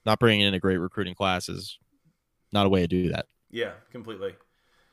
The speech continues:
Speaker 2: Uh, Mike, if I had told you coming into the year that Virginia was gonna have a better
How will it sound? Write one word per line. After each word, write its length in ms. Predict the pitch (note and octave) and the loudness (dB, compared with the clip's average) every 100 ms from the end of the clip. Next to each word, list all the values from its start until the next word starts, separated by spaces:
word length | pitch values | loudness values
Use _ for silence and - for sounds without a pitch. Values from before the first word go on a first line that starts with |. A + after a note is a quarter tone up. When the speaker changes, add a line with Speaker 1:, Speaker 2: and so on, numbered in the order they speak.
| _ - | _ -10
Speaker 2:
Uh, 220 | B2 B2 | -10 -6
Mike, 180 | D3+ D3 | -6 -4
if 80 | C#3 | -4
I 80 | F#3 | -6
had 140 | D3+ | -4
told 260 | D#3+ F3 C#3+ | -4 -4 -8
you 80 | |
coming 260 | C3+ C#3+ C3+ | -10 -10 -10
into 140 | C3 | -12
the 80 | A#2 | -12
year 200 | A2+ A#2 | -8 -8
that 120 | A#2 | -8
Virginia 460 | A2 A2 G#2+ A#2+ C3+ | -12 -14 -10 -10 -10
was 120 | A#2+ | -10
gonna 140 | C3 A#2 | -10 -10
have 100 | A2+ | -12
a 40 | |
better 380 | F#2 A#2+ A#2+ | -8 -6 -6